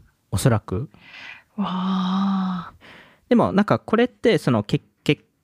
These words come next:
Speaker 1: 結局、まあ、その話したいことは別になんかAppleがすごいっていう話ではなくて、<laughs> なんかこのプレゼンスを作るためにはやっぱ技術的なハードルがすごい高いですし、
Speaker 2: うーん。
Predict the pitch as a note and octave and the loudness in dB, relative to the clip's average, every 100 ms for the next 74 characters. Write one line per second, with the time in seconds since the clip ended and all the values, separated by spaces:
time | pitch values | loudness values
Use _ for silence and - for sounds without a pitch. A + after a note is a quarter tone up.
0 | _ - F3+ G3 - G3+ D3+ F#2+ - G2 | _ -8 -2 -2 2 2 2 0 -2 -2
1 | - E3+ G3+ A#3+ F#3+ - G#2 G#2 A2+ A#2 | -2 -2 0 0 0 0 -2 0 0 0
2 | - - - B2 G2 - A#2 G#2 - B2+ | 0 -4 -2 0 0 0 0 0 -2 0
3 | G#2+ G#2+ C#3 - - A2+ A2 - - - | 2 4 2 2 2 2 2 -2 -6 -6
4 | - - - F#3+ A#2 - A2 - - - | -8 -14 -4 -2 0 2 0 0 -10 0
5 | F#3+ B3 B3+ B3 - A#3 - - C4 G#3+ | 4 6 6 2 2 2 0 0 2 2
6 | - G#2 G2+ - - _ _ _ _ D#3+ | 4 4 4 0 -6 _ _ _ _ 2
7 | D3+ A#2+ B2 G#2 G#2 E3 - G#3 G3 F3 | 4 4 4 0 4 2 4 0 2 4
8 | E3 D#3+ D3 C#3 - C3+ A#2 - G#2+ G#2 | 4 4 4 2 2 2 2 0 0 0
9 | A#2+ - - - _ - A3+ A3+ A3 A3 | -4 -4 -4 -4 _ -2 2 2 2 2
10 | G#3+ G#3+ G#3 G3 | 2 2 0 -2